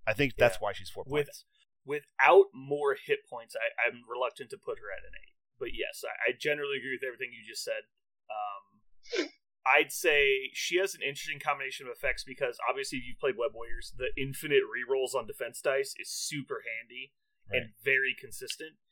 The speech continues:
Speaker 2: She's very inconsistent because she has a high number, which tends to spike 'cause it's a three and eights per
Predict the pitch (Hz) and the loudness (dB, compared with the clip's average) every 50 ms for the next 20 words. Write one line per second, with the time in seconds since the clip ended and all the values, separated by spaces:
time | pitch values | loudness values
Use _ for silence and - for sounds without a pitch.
0 | _ _ _ - - - 226 233 208 - 220 214 202 165 - - 127 127 135 151 | _ _ _ -8 -6 -4 -4 -4 0 6 8 10 10 8 6 4 -2 -2 -4 -4
1 | 156 - 175 165 - - 185 - - 208 208 196 147 139 - 147 135 - 156 143 | -8 -10 -10 -8 -6 -6 -6 -4 -4 -6 -6 -6 -8 -4 -2 -2 0 0 0 -2
2 | 123 131 - - - 131 139 143 127 120 120 127 135 151 151 156 156 143 131 127 | -2 -2 -4 -4 -2 -2 -2 -2 -2 -6 -10 -8 -6 -6 -6 -6 -8 -8 -8 -8
3 | 123 - - - - 143 135 - - - - - - - 120 120 139 - - 147 | -10 -12 -14 -10 -8 -8 -8 -8 -8 -8 -4 -4 -2 0 2 4 2 2 2 0
4 | 135 110 - - - 120 - - - - - 123 123 120 117 117 117 117 120 - | -4 -4 -6 -10 -10 -12 -12 -14 -16 -18 -18 -14 -10 -10 -10 -8 -10 -10 -12 -12
5 | - - - 113 110 | -14 -16 -14 -16 -16